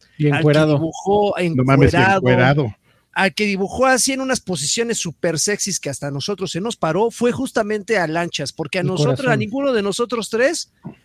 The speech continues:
Speaker 2: nos dibujó así.
Speaker 3: Ni
Speaker 2: Entonces,
Speaker 3: hacía,
Speaker 2: no sé,
Speaker 3: ni
Speaker 2: creo
Speaker 3: hacía
Speaker 2: que fue el
Speaker 3: quien
Speaker 2: único que vio más blanquito o lo vio más ario, no sé, co-,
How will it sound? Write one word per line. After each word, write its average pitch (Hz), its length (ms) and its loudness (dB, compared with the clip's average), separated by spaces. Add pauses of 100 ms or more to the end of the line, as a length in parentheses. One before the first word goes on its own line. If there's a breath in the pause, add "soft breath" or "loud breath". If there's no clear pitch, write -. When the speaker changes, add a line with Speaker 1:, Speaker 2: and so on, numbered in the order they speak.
(120)
Speaker 2:
nos 170 220 -4
dibujó 170 500 -2
así. 143 420 -2 (200)
Speaker 3:
Ni 117 100 0
Speaker 2:
Entonces, 120 220 4
Speaker 3:
hacía, 147 160 4
Speaker 2:
no 165 60 2
sé, 247 360 0 (260 soft breath)
Speaker 3:
ni 120 100 -2
Speaker 2:
creo 135 80 6
Speaker 3:
hacía 170 200 6
Speaker 2:
que 202 80 6
fue 302 140 6
el 302 60 4
Speaker 3:
quien 139 100 2
Speaker 2:
único 120 160 0
que 220 140 -4
vio 226 160 2
más 233 180 0
blanquito 233 600 -4
o 302 460 0
lo 180 160 -2
vio 208 220 -2
más 208 240 -4
ario, 240 420 -2
no 196 280 -4
sé, 175 160 -8
co-, - 120 -16